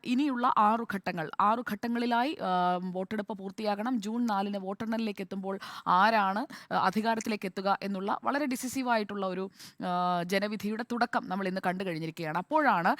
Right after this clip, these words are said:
ഇന്ത്യ മുന്നണി, ഇന്ത്യ ബ്ലോക്ക് എന്ന് പറയുന്ന ഒരേ മുന്നണിയിൽ നിൽക്കേണ്ട ആളുകൾ കേരളത്തിൽ പോരടിക്കുന്നത് നമ്മൾ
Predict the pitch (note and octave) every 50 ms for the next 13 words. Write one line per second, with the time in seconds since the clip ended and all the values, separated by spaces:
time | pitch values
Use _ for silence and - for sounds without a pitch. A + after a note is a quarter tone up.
0 | - - - - A3 A#3 B3 C4 C#4 D4+ D#4 C4+ A#3+ F#3+ D#3+ D#3 D3 - - G#3
1 | A3+ A#3+ B3+ C#4 C4+ C4 A3 A3 G#3+ G#3+ - - A#3+ A#3 G3+ F#3 F3 F3 F3+ F3+
2 | F#3 G#3+ - - G#3 G#3 A#3 C4+ D#4 D4+ C#4 C4 B3 B3+ B3 A#3+ A3+ A3+ G3 -
3 | - A3 G#3+ G#3 G3+ E3+ E3 F3 F3+ G#3 G#3+ - G3+ F#3+ G3 G3 G3+ G3 - G#3+
4 | F#3 F#3+ F3+ F3+ F#3+ F#3 F3 - F3+ E3+ F3 F#3+ F3+ E3+ E3+